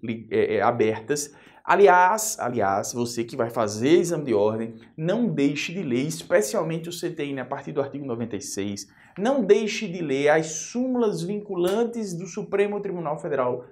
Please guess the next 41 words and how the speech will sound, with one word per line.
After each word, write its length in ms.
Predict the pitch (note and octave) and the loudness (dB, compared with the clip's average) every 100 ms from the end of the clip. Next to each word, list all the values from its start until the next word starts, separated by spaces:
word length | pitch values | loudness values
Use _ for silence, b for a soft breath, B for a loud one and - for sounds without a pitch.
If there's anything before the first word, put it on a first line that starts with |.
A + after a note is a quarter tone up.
| B | B
Aliás, 280 | - D#4 F3+ | 2 4 6
leia 240 | G3+ C4 C4+ | 4 2 2
todas 400 | - G3 G3 G3 | 4 8 8 6
as 80 | |
súmulas 360 | F3+ G#3 F3 E3+ | 0 -4 0 0
vinculantes 480 | G3 - D3 D3+ D#3+ | 0 -4 -6 -6 -6
e 60 | |
dê 220 | D#3+ E3+ F#3+ | 0 4 4
atenção 440 | F#3 F3+ - D#3+ | 4 -4 -6 -6
em 80 | F#3 | -4
direito 300 | F3 E3 D#3 | -2 -2 -4
tributário 480 | D3+ C#3 C#3 C3+ C#3 | -8 -6 0 2 2
às 60 | |
súmulas 320 | C#3 D3+ C3+ | 0 -8 -8
de 40 | B2 | -6
natureza 380 | B2 C3 A#2 A#2 | -4 -2 -2 -2
tributária 640 | A2+ G2+ - F2 A2 A#2 B B B | -6 -6 -4 -2 -2 -4 B B B
e 140 | G3+ G3+ | 4 6
às 180 | G3+ | 4
súmulas 640 | - - F#3+ G3+ F#3+ E3+ - | 0 -10 -8 -6 -6 -6 -8
persuasivas, 1120 | - F#3 - - F3 C3+ A2 D3 G3 D#3 A#2 | -6 -4 -4 -8 -6 -4 -4 -8 -8 -6 -6
as 140 | A2 | -6
súmulas 280 | B2+ C#3+ B2 | -6 -10 -10
que 80 | - | -10
não 120 | C3 | -12
são 160 | B2 B2+ | -10 -10
vinculantes 340 | A#2+ B2+ A#2 | -8 -6 -6
do 100 | C3 | -4
S 140 | B2 - | -6 -4
T 140 | C3 | -6
J 260 | A#2+ A2+ F3 | -4 -4 -8
e 60 | |
também 360 | - C#3+ C#3+ D3 | -6 -6 -6 -4
do 100 | C3+ | -4
S 200 | B2 - | -6 -4
T 60 | A#2+ A#2 | -2 -2
F. 120 | A#2 B B - | -4 B B -2
Também 300 | A3+ F3 F3+ | 2 4 2
dê 140 | F3 | 0
uma 180 | F#3 F3+ | -4 -4
lida 380 | C3+ C3+ C#3 | -4 -2 -2